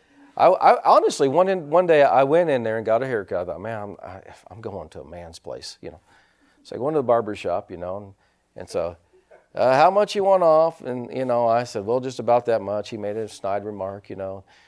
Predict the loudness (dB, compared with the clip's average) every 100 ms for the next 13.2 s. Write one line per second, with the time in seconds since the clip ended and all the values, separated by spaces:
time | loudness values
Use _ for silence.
0 | _ -16 -12 -10 -4 -4 -4 -4 -4 -4
1 | -6 -6 -8 -6 -4 -4 -8 -6 -6 -6
2 | -6 -6 -8 -10 -12 -12 -14 -14 -10 -8
3 | -6 -6 -6 -8 -6 -4 -6 -8 -10 -16
4 | _ _ _ _ _ -12 -10 -8 -8 -8
5 | -10 -12 _ _ _ _ _ -20 _ _
6 | -20 -18 -18 -20 -18 -18 -18 -20 -20 -20
7 | -12 -2 0 0 -4 -6 _ _ -8 -6
8 | -6 -8 -16 -20 -16 -10 -6 -2 -2 -2
9 | -2 -4 -4 -4 -4 0 0 0 -2 -2
10 | -4 -4 -6 _ _ -20 -20 -20 -20 -20
11 | -20 -20 _ _ _ _ -20 _ -20 _
12 | -20 _ _ _ _ _ _ _ -20 -10
13 | -8 -8